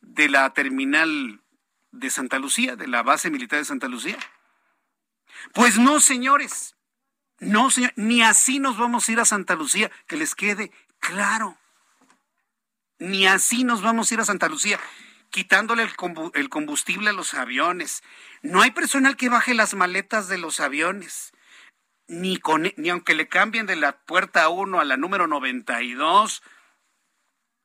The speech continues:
ni así nos vamos a ir a Santa Lucía, porque somos los clientes, somos los usuarios de los servicios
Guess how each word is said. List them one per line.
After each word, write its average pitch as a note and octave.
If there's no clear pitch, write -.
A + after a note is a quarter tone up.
ni F3+
así G3+
nos C#3
vamos E3+
a C#3
ir D3
a E3+
Santa D#3+
Lucía, F3+
porque E3+
somos G3
los F#3+
clientes, G#3
somos G3+
los F#3+
usuarios F#3
de C#3+
los B2+
servicios E3